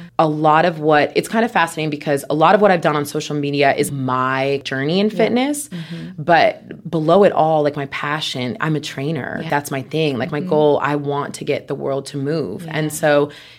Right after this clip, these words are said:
Speaker 1: meeting everybody where they're at,
Speaker 2: Yeah.
Speaker 1: creating content, programs, whatever it is that meets people and brings them into movement is definitely my number one goal and has been for a long time. And I think that's the most important thing. All the other, you know, extracurricular
Speaker 2: Yeah.
Speaker 1: things that happen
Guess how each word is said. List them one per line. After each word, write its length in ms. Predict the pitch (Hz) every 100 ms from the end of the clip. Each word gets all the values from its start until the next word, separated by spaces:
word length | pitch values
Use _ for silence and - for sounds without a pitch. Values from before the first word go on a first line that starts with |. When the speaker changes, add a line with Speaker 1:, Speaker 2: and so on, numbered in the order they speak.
| _
Speaker 1:
meeting 480 | 139 135 135 143 147
everybody 460 | 147 156 156 156 151
where 160 | 151
they're 220 | 143 -
at, 380 | 127 127 170 240
Speaker 2:
Yeah. 60 | 160 - -
Speaker 1:
creating 420 | - 165 156 147
content, 580 | 143 151 147 143 135 110
programs, 580 | - 151 147 139 135 -
whatever 320 | 147 147 143
it 160 | 139 -
is 240 | 147 135
that 160 | 139 143
meets 200 | 139 -
people 260 | 156 143 139
and 100 | 135
brings 220 | 139 135
them 160 | 135
into 240 | 131 135 143
movement 560 | 131 135 143 139 135 - - - _
is 200 | 156 139
definitely 680 | 131 143 131 - 135 101 135
my 200 | 117 135
number 200 | 131 131
one 220 | 127 127 127
goal 240 | 120 113
and 80 | 123
has 280 | 127 131 120
been 180 | 127 131
for 140 | -
a 40 |
long 260 | 131 127 143
time. 560 | - 143 131 92 143 - _ _ _ -
And 100 | 180
I 60 | 190
think 140 | 202
that's 160 | 165 170
the 80 | 156
most 180 | 143
important 340 | 139 - 73 -
thing. 240 | - - - - -
All 160 | 202 214
the 120 | 233
other, 300 | 214 190 -
you 120 | 170 170
know, 80 |
extracurricular 640 | - - - - 165 160 147
Speaker 2:
Yeah. 40 | 151
Speaker 1:
things 200 | 143 143
that 120 | -
happen 600 | 143 139 139 139 139